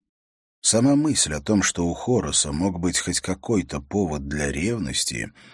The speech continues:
слишком сильно смахивала бы на хвастовство.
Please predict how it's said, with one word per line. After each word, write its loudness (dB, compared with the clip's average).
слишком 4
сильно 4
смахивала 0
бы -2
на 0
хвастовство. -4